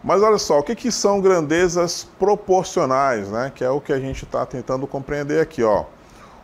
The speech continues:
Uma grandeza é definida como algo que pode ser medido ou calculado, tá?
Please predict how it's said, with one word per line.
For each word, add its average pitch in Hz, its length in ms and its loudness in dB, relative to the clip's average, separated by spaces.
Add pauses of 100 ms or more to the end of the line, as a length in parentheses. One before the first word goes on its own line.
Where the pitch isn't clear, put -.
(100)
Uma 185 180 0
grandeza 196 680 4
é 143 140 2
definida 135 540 -4
como 131 280 -2
algo 120 280 2
que 117 100 -8
pode 107 300 -2
ser 113 260 -4
medido 156 720 -2
ou 175 160 2
calculado, 180 720 0 (420)
tá? 139 320 -2